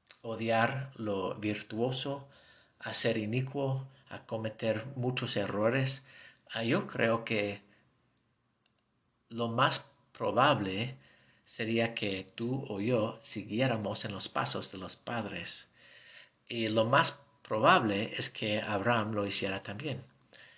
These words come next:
Entonces, ¿cómo escapó de esta cultura? Porque la verdad es que en parte tú y yo vivimos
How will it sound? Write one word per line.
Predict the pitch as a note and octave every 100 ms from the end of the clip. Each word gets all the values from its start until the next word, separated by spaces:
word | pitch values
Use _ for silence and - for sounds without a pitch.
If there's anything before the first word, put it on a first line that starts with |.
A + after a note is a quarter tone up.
| - _ _
Entonces, | B2+ D3+ D#3 D3
¿cómo | C3 - E3+ F#3
escapó | G3+ - F#3 - A2 B2
de | G#2 G2
esta | - - -
cultura? | G#2 F#2+ - F#2+ E2+ -
Porque | A#2+ A2 A#2+
la | A#2+ A#2
verdad | A#2 C3+ C3+
es | B2
que | - A2+
en | A2
parte | - D3+ E3 - G#2+ - - - - _
tú | - C3
y | A#2
yo | E3+ E3+ -
vivimos | A2+ G#2+ E3 B3+ G2+ - -